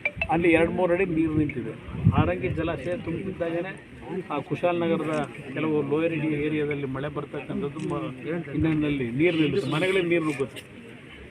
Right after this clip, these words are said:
ಕಳೆದ ಬಾರಿ ನಾನು ಎರಡು ಸಾವಿರದ ಹದಿನೆಂಟರಲ್ಲಿ ನನಗೆ ಈಗಲೂ ನೆನಪಲ್ಲಿ ಇಟ್ಕೊಂಡಿದ್ದೇನೆ. ಆ ಏರಿಯಾದಲ್ಲಿ ಬೆಂಗಳೂರಿನ ಕಾರ್ಪೊರೇಷನ್ನ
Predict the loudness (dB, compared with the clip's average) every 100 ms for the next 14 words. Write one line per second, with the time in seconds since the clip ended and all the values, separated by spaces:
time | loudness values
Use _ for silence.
0 | -18 -18 -4 0 2 2 2 2 2 2
1 | 0 4 6 6 2 2 0 0 0 0
2 | 0 0 0 2 2 0 -4 -12 -8 -4
3 | -2 0 0 -2 -2 -2 -2 -4 -4 -8
4 | -16 -16 -16 -14 -14 -14 -4 0 2 2
5 | 4 6 6 6 2 0 0 0 0 2
6 | 0 0 -4 -4 -4 -4 -2 -2 -2 -4
7 | -2